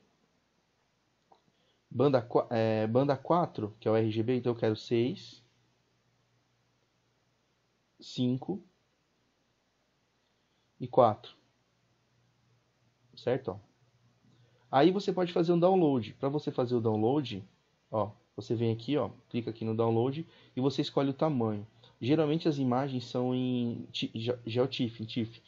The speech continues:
mas aqui ele vai fazer o download em jpeg, tá? Você vai escolher o tamanho, é, o máximo que eu consegui foi o médio, que é duzentos e quarenta, que é a resolução espacial,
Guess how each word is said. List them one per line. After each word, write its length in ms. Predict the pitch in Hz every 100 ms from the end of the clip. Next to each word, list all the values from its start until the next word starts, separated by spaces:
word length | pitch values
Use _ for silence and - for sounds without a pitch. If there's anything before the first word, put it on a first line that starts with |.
| _ _ -
mas 140 | 117
aqui 180 | 127 127
ele 100 | 123
vai 80 | 123
fazer 180 | 127 127
o 60 |
download 480 | 123 117 117 117 120
em 840 | 123 120 120 120 117 117 113 107 107 _ _ _
jpeg, 560 | 117 117 135 - 104 98 _ _ _
tá? 180 | 113 120 - -
Você 160 | 113 135
vai 80 |
escolher 240 | 127 - 123
o 60 |
tamanho, 520 | 123 147 135 139 170 175 - _ -
é, 100 | 113
o 100 | 139
máximo 360 | 143 175 135 156
que 40 |
eu 60 | -
consegui 500 | 139 - 120 139 156
foi 300 | - 135 139
o 40 |
médio, 360 | 131 117 113 -
que 80 |
é 20 | 113
duzentos 200 | 120 117
e 20 |
quarenta, 340 | 120 120 117
que 160 | - 117
é 40 |
a 20 |
resolução 360 | 113 120 117 117
espacial, 540 | 113 117 113 120 107